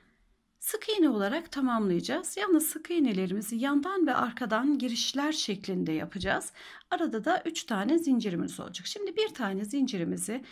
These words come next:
ilk kenar trabzanımızın üzerine çektim ve hemen kendi tepesine battım. İlk bakınız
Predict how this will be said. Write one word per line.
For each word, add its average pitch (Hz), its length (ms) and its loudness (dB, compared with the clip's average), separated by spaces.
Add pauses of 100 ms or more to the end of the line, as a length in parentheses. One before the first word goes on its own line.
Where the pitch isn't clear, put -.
(300)
ilk 349 220 -4
kenar 277 320 2
trabzanımızın 208 960 0
üzerine 180 440 -2
çektim 233 600 -6 (340)
ve 330 100 0
hemen 269 400 2
kendi 240 400 0
tepesine 302 560 -2
battım. - 420 -4 (2250)
İlk - 300 0
bakınız - 520 -6